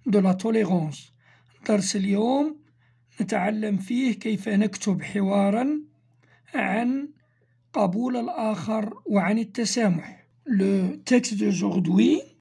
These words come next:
est un interview de la journaliste française Émilie Lezure avec le petit-fils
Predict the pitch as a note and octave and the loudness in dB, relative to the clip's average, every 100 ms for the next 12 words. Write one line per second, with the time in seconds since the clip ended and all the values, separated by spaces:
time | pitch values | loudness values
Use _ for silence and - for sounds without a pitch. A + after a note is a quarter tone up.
0 | _ _ _ - G#3 F#3+ A3 G3+ F#3+ - | _ _ _ -4 -2 -2 -2 -2 -4 -10
1 | _ _ _ - A#3 B3 A#3 G#3 G3 F3 | _ _ _ -4 -2 -2 -2 -2 0 2
2 | G3+ F#3 - - _ _ _ _ _ _ | 4 4 0 -8 _ _ _ _ _ _
3 | _ - G3 F#3+ D#3 G#3+ G3+ G#3+ G#3 G3 | _ 0 2 4 2 2 2 2 2 0
4 | - C#3+ G3 F#3+ - G3+ F#3 D3 - - | -2 0 2 2 2 2 2 0 -6 -2
5 | A3 A3 G#3+ F#3+ F#3+ F3+ F3+ D3+ E3+ A3 | 2 4 6 4 4 2 0 0 2 4
6 | B3+ B3 C#4+ D4+ - _ _ _ _ _ | 4 2 0 0 -6 _ _ _ _ _
7 | _ _ _ - A3 G3 A#3+ C4+ A3 F#3+ | _ _ _ -6 -2 0 0 0 0 0
8 | F#3+ C4 - A#3+ F#3+ - A3+ C#4+ - - | 0 -4 -2 0 0 2 2 2 -2 -10
9 | - | -16